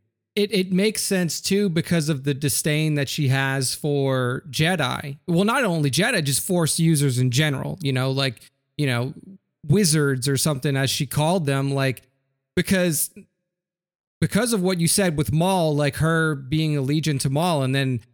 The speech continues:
him obviously, uh, screwing all of them over. But also she, she had a run-in with Ahsoka, uh, during the, the Siege of Mandalore where she, uh, like,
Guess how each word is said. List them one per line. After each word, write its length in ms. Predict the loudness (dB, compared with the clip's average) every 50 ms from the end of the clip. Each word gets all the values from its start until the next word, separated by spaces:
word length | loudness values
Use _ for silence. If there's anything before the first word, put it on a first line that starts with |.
| _ _ _ -2
him 240 | 0 2 2 2
obviously, 920 | 0 0 0 0 2 2 2 2 2 0 0 0 0 0 2 0 0 -2 -6 _ _ _ _ _ _ -4
uh, 400 | -2 -2 0 -2 -2 -2 -4 -2
screwing 680 | 0 0 0 0 0 2 2 2 2 2 2 0 0
all 260 | 0 0 2 2 0
of 100 | 0 0
them 180 | 0 0 0 0
over. 320 | 0 0 0 0 -2 0
But 160 | 0 0 0
also 440 | 2 2 0 2 2 2 2 2 2
she, 580 | 0 0 0 0 2 2 2 2 0 0 -4 -6 -4
she 600 | -2 0 0 2 2 2 2 0 -2 -4 -8 -6 -2
had 260 | 0 2 2 2 2
a 80 | 2 2
run-in 560 | 2 2 2 2 2 0 0 0 0 0 0
with 320 | 0 0 0 0 -2 -4 -4
Ahsoka, 760 | -2 0 0 2 2 2 0 0 0 0 0 2 2 2 0 -2 -4 _ _ _ _ _ _ _ _ -2
uh, 200 | 0 2 2 2
during 260 | 2 2 2 2 2
the, 140 | 2 0 0
the 200 | 0 0 0 0
Siege 260 | 2 2 2 2 2
of 80 | 2 2
Mandalore 560 | 2 2 2 0 0 0 0 2 2 0 0
where 120 | 0 0 0
she, 340 | 2 2 2 2 2 0 -2
uh, 220 | -2 -2 -2 -2 -4 -6 _ _ -4
like, 200 | -2 -2 -4